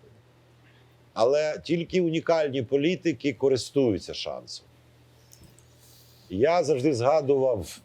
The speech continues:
тепер менше згадую, бо всі очки згоріли про минуле.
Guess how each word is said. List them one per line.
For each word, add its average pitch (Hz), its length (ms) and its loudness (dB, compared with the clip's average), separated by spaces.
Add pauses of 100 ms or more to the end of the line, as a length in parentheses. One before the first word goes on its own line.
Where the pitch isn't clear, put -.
тепер 110 280 0
менше 107 300 -2
згадую, 95 540 2 (260)
бо 95 100 0
всі 120 280 2
очки 107 300 -2
згоріли 110 600 2 (180)
про 107 160 4
минуле. 95 580 -4